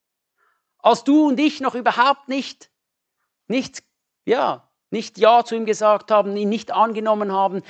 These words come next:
ist nicht, wir waren noch nicht mal auf der Welt. Er ist für uns gestorben, als wir noch Sünder waren. Wie viel mehr werden wir gerettet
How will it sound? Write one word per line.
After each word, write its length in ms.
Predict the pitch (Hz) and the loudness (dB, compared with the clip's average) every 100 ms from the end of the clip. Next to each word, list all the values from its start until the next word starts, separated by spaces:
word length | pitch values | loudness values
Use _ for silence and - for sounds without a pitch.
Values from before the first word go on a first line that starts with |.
| - | -20
ist 160 | - 147 | -14 -6
nicht, 240 | 214 - _ - | -6 -6 _ -8
wir 120 | 180 | 2
waren 140 | 214 | 2
noch 80 | 214 | 2
nicht 140 | 202 | -2
mal 120 | 202 196 | 0 0
auf 80 | |
der 120 | 180 160 | 0 -4
Welt. 340 | 190 113 _ _ _ _ _ _ - | -4 -6 _ _ _ _ _ _ -2
Er 140 | 196 | 0
ist 120 | 226 | 2
für 120 | 254 | 0
uns 120 | 262 - | 0 -2
gestorben, 440 | 240 - 254 254 | -6 2 2 2
als 120 | 233 | -2
wir 80 | 233 | -2
noch 120 | 220 | -4
Sünder 380 | - 247 240 220 | -4 -8 -8 -2
waren. 380 | 233 180 127 110 _ _ _ _ _ _ _ _ _ _ | 0 0 -2 -18 _ _ _ _ _ _ _ _ _ _
Wie 240 | 151 294 311 | 2 4 4
viel 280 | 302 294 | 2 0
mehr 400 | 247 226 269 233 | 0 0 2 2
werden 360 | 226 233 220 226 | 2 0 -2 -8
wir 160 | 220 208 | -8 -2
gerettet 760 | 196 196 240 _ 190 196 - | 0 2 -2 _ -10 -10 -18